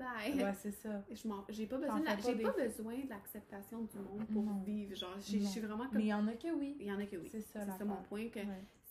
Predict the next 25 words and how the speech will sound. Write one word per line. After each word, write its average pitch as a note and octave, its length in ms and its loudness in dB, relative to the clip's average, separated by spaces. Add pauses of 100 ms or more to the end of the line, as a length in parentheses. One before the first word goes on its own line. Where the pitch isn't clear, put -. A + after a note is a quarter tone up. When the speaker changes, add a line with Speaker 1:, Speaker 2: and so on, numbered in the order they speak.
Speaker 1:
cette G#3 200 -6 (360)
personne, A3 500 -4 (100)
comme A3 240 4 (120)
avoir G#3+ 300 -2 (200)
eu B3 100 0
un C4+ 160 0
autre B3+ 180 -4 (100)
comportement, A#3 500 -6
un A3 140 4
autre C4 140 0
caractère, A3 420 -8
j'aurais G3+ 180 -6
dit, « G3 140 -10
My A3+ 160 -6
God », A3+ 280 -8
comme, G#3 100 -10 (500)
tu - 20 -20
sais, A#3+ 80 0
je A#3 40 2
m'en G3+ 180 2
serais - 240 -12 (140)
faite. D4+ 540 -4 (260)
Moi, D4 140 0
elle - 260 -8
me - 100 -10